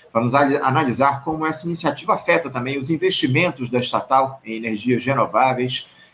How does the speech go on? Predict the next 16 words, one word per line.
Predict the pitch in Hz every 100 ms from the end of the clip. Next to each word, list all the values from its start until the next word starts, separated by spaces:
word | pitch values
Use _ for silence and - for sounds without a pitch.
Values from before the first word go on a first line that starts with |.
| -
se | -
é | 151
possível | 151 139 165 165
avançar | 170 170 143 123 170 151 - - _
contra | 208 220 - 113 98
as | -
privatizações | - 139 131 127 117 - 131 131
da | 117
empresa, | 104 120 135 131 123
enfim, | 123 -
uma | 98
entrevista | 117 123 120 131 - - -
imperdível | 185 175 151 117 107 131 98 98
daqui | 101 143
a |
pouquinho. | 139 117 -